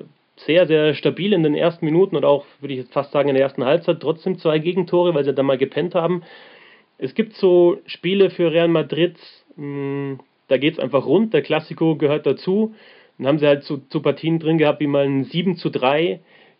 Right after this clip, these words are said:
gegen den F C Sevilla. Ich glaub, da denkt sich dann auch ein Ronaldo, völlig wurscht, ob wir jetzt da drei oder vier kriegen, wenn wir sieben oder acht schießen. Das finde ich ist dann auch mal okay. Und zweiunddreißig, also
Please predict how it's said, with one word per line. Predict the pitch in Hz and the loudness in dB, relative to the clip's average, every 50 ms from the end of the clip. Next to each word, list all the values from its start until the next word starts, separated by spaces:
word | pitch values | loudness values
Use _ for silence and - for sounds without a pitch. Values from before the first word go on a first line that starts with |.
| _ _ | _ _
gegen | - 151 143 | -4 -2 0
den | 147 143 147 | 0 0 0
F | 147 143 - | -2 -4 -4
C | - 135 | -8 -12
Sevilla. | 127 - 143 123 127 156 175 170 | -10 -8 -8 -6 -2 2 2 2
Ich | 156 139 | 2 2
glaub, | - - 139 147 - | 0 0 0 0 0
da | - 139 | 0 0
denkt | 135 147 151 151 | 0 0 -2 -2
sich | - 147 | -4 -4
dann | 147 139 139 | -2 -2 0
auch | 143 147 151 | 0 0 0
ein | 147 151 143 | 0 -2 -2
Ronaldo, | 127 139 135 135 131 135 156 151 165 156 156 147 | 0 0 2 2 4 2 2 4 2 2 2 0
völlig | 147 - 147 135 131 131 | -2 -4 -6 -6 -4 -2
wurscht, | 143 170 170 165 - - - - | -2 -2 -2 -4 -8 -18 -16 -12
ob | - - 139 | -10 -4 -2
wir | 143 143 | -2 -2
jetzt | 139 - - | -2 0 0
da | 143 | 0
drei | - - 120 131 143 | 0 0 0 0 2
oder | 147 135 | 2 0
vier | 127 - - 175 175 | 0 -2 -4 -6 -6
kriegen, | 170 - 175 180 170 160 | -2 -2 -2 0 0 0
wenn | 156 | 0
wir | 151 147 | 0 0
sieben | 139 151 165 170 | 0 0 0 0
oder | 165 156 147 - | 0 0 0 -2
acht | 139 - - - | -4 -6 -8 -8
schießen. | - 180 175 - - 151 | -8 -8 -8 -6 -6 -6
Das | 139 131 - - - - - _ - | -6 -6 -8 -10 -20 -20 -20 _ -10
finde | - 160 160 | -6 -6 -4
ich | 147 156 | -4 -4
ist | 151 - | -4 -6
dann | 139 143 | -4 -4
auch | 139 131 | -4 -2
mal | 139 131 | -2 -2
okay. | 123 117 - 151 170 170 170 - - - - - - - - _ _ _ _ | -2 0 0 0 0 0 -4 -10 -20 -20 -20 -20 -20 -20 -20 _ _ _ _
Und | - 139 139 - | -12 -12 -12 -4
zweiunddreißig, | - - 135 147 165 147 147 147 147 156 139 - - - | 0 2 4 4 4 4 2 2 2 -2 -8 -10 -6 -4
also | - 131 139 131 127 | 0 0 0 0 0